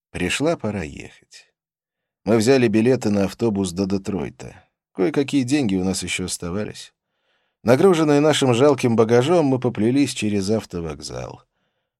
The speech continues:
Бинт на Диновом пальце стал почти угольно-чёрным и весь размотался. Выглядели мы не менее несчастными, чем любой, окажись он на нашем месте.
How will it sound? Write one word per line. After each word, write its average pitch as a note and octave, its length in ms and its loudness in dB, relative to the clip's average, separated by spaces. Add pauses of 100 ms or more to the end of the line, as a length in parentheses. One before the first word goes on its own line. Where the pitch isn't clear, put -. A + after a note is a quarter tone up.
Бинт F#2+ 440 -2
на F2+ 160 -6
Диновом F#2 420 -2
пальце F#2+ 400 -2
стал F#2+ 260 -4
почти F#2+ 360 -6
угольно-чёрным F#2+ 1080 -2 (280)
и D#2 100 -10
весь D#2+ 240 -8
размотался. D#2 840 -10 (580)
Выглядели D3 540 2
мы D3 160 2
не C#3+ 100 4
менее C#3 380 2
несчастными, A#2 720 0
чем G2 300 0
любой, F#2 500 -2
окажись D2 480 -12
он D2 140 -10
на D#2+ 100 -8
нашем D2+ 400 -10
месте. - 440 -14